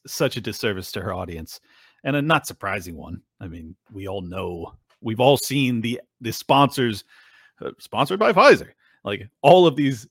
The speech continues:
news organizations, that's where they get their bread and butter. So it's just, it's just disturbing. It's just disturbing that there's such a disconnect from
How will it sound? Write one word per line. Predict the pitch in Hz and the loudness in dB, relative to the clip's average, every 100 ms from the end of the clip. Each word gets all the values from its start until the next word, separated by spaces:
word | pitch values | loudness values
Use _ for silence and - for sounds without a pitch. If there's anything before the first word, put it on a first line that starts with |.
| - | -2
news | 131 135 117 120 | 0 0 -2 -6
organizations, | 117 110 98 104 95 113 95 - | -6 -6 -6 -6 -6 -12 -14 -12
that's | 95 - 127 | -12 -12 -10
where | 117 | -6
they | 123 | -6
get | 120 123 - | -8 -10 -8
their | 127 127 120 | -6 -6 -8
bread | 120 117 123 | -8 -8 -6
and | 120 107 - _ _ - | -8 -10 -14 _ _ -16
butter. | 95 - - _ | -14 -14 -20 _
So | - 104 92 - _ _ _ _ _ _ _ _ _ _ _ _ | -8 -8 -8 -14 _ _ _ _ _ _ _ _ _ _ _ _
it's | 127 - | -14 -14
just, | - 143 - - _ _ _ | -8 -6 -6 -14 _ _ _
it's | - _ | -20 _
just | - 135 - | -6 -6 -6
disturbing. | 110 - 113 98 85 78 _ - | -14 -10 -10 -10 -12 -18 _ -20
It's | 123 | -10
just | 139 - | -8 -8
disturbing | 113 - 120 110 | -8 -4 -2 -2
that | 104 - | -8 -10
there's | 113 - | -12 -4
such | 156 - | -4 -2
a | 104 | -4
disconnect | 123 - 123 98 - | -6 -6 -4 -4 -6
from | - 117 104 98 | -8 -6 -6 -8